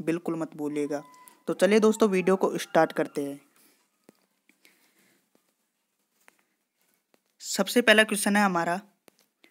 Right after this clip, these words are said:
निम्नलिखित प्रश्नों के उत्तर दीजिए। सम्मति क्या है? अर्य सम्मति वाले दो संघों के नाम लिखे।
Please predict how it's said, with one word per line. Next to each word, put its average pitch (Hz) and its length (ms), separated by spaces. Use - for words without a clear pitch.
निम्नलिखित 202 680
प्रश्नों 185 300
के 190 120
उत्तर 185 240
दीजिए। 185 520
सम्मति 202 560
क्या 208 220
है? 196 300
अर्य 202 220
सम्मति 180 460
वाले 180 240
दो 185 160
संघों 165 340
के 160 160
नाम 156 260
लिखे। 151 320